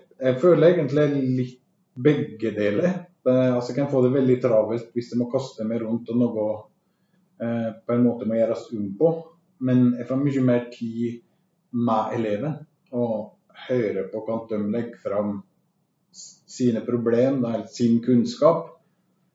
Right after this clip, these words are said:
Eh, og den tiden er jo verdifull for meg, for å høre hva det språk de bruker, eh, høre hvor fokuserte de jobber, eh, kan de dra nytte til en annen. Det er så, det er så mye muligheter, da.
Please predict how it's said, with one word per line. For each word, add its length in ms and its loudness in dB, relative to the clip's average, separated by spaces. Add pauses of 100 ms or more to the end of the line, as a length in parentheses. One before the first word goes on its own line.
(100)
Eh, 320 0 (320)
og 640 0
den 340 2
tiden 220 2
er 160 2
jo 160 0 (600)
verdifull 680 2 (380)
for 200 0
meg, 320 4
for 140 0
å 80 6
høre 100 0
hva 140 -10
det 100 -4
språk 400 -4
de 80 -6
bruker, 520 -2 (220)
eh, 220 -10
høre 240 0
hvor 160 -12
fokuserte 640 -6
de 100 -4
jobber, 600 -2 (520)
eh, 320 0
kan 240 -2
de 100 -4
dra 220 2
nytte 320 0
til 80 -8
en 140 0
annen. 160 2
Det 80 2
er 80 -4
så, 100 -4
det 200 -6
er 40 -6
så 120 0
mye 180 2
muligheter, 720 0
da. 80 -6